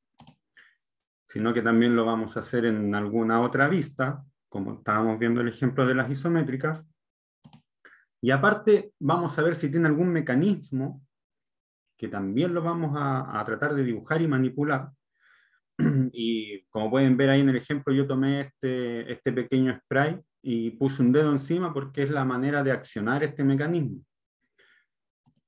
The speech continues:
Y finalmente, hice algunos apuntes de,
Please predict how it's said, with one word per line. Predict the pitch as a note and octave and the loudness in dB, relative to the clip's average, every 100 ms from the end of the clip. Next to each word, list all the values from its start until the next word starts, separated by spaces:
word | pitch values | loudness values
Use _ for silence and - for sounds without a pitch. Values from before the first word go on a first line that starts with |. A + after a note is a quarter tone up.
| _ - | _ 2
Y | A3+ C4+ | 6 6
finalmente, | G#3 F#3+ G#3+ G3 A3 F3+ C3+ D#3+ E3 - _ _ _ _ - | 4 0 2 2 2 2 -2 -8 -10 -14 _ _ _ _ 0
hice | A3+ A3 | 0 2
algunos | F3+ E3+ F#3+ E3 | -2 0 0 2
apuntes | E3+ F#3+ G#3 - C3+ C#3+ - _ _ - | 2 4 2 2 -4 -8 -10 _ _ -8
de, | A2+ A#2+ A#2 A2+ A2 G#2 G#2 | 0 4 6 4 2 -2 -4